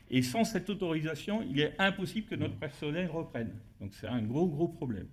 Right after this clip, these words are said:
Ensuite, euh, bon, pour, euh, tous les problèmes de masques, vous êtes tous au courant, donc vous savez, je ne vais pas revenir là-dessus. Ensuite, on a aussi, par rapport à, hum,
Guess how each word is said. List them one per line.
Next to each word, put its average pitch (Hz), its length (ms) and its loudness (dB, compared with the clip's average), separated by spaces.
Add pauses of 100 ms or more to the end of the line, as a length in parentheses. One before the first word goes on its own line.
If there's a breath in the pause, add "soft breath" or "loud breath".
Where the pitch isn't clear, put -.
(1300 soft breath)
Ensuite, 127 600 4
euh, 131 360 8
bon, 127 360 8
pour, 123 260 -2
euh, 110 260 2 (240)
tous 165 140 -2
les 156 100 8
problèmes 151 380 4
de 139 100 6
masques, 139 320 4
vous 104 220 0
êtes 104 140 -4
tous - 280 -10
au 110 80 -4
courant, 117 400 0
donc 98 240 -2
vous 98 80 -4
savez, 110 240 -6
je 95 320 -8
ne 120 140 -4
vais 117 40 -4
pas 110 120 -4
revenir 101 320 0
là-dessus. 143 420 -4 (640 loud breath)
Ensuite, 190 440 2
on 175 120 2
a 185 80 8
aussi, 185 480 2
par 160 180 -2
rapport 160 400 2
à, 127 160 6
hum, 123 340 4